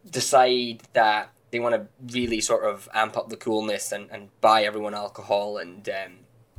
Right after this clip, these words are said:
Seth wants to get with Jules, who's played by Emma Stone, and wants to impress her. So it's sort of in their sort of pursuit of, of alcohol and, and sort of popularity, um,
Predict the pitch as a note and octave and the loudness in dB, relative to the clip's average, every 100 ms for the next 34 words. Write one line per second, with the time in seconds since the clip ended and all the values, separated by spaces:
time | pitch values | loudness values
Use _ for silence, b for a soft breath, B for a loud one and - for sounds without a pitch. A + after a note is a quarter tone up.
0 | - - - - - A#2+ A2 - - - | -20 -20 -14 -8 4 6 6 2 -20 -20
1 | _ _ C3 A2+ G#2+ - - - G#2 F#2+ | _ _ -4 0 0 0 -8 -6 -10 -8
2 | F#2+ G#2 F#2+ G#2+ G2+ - - A#2+ E3+ F3 | -4 -4 -4 -10 -12 -12 -20 -2 4 6
3 | D#3+ C#3 - G#2 G#2 G2+ G2+ G2+ - A2+ | 4 -2 -6 -4 -2 -2 -4 -10 -6 -4
4 | A2 A2 b b b b A2 A2 - G#2 | -4 -8 b b b b -6 -4 -6 -4
5 | B2 A2+ - A2+ G#2+ - G#2 G2 F#2 - | 2 2 2 -6 -6 -6 -8 -10 -12 -18
6 | _ _ _ _ _ _ _ _ _ - | _ _ _ _ _ _ _ _ _ -2
7 | A#2+ - - B2+ A#2 A2+ G#2 G2+ - _ | -2 0 4 6 6 4 2 -10 -20 _
8 | _ _ _ - C#3 C3+ C3 B2 - B2+ | _ _ _ 0 2 2 0 0 0 0
9 | A2+ G#2+ - A2+ - - A#2+ A2 G#2 G2+ | 0 -6 -4 -2 -2 -4 -6 -4 -6 -6
10 | G#2+ G#2 G2+ - G2+ G2+ G2+ F#2+ F2 - | -4 0 -2 -4 -8 -8 -8 -14 -20 -14
11 | G#2+ F#2+ - G2 G#2 - A#2+ A2 A#2 G#2+ | -14 -10 -10 -8 -10 -4 -2 0 2 4
12 | G#2 G#2 G2 F#2+ F#2 b b b b G#2 | 4 2 -2 -8 -12 b b b b 0
13 | G2+ G2 | 2 0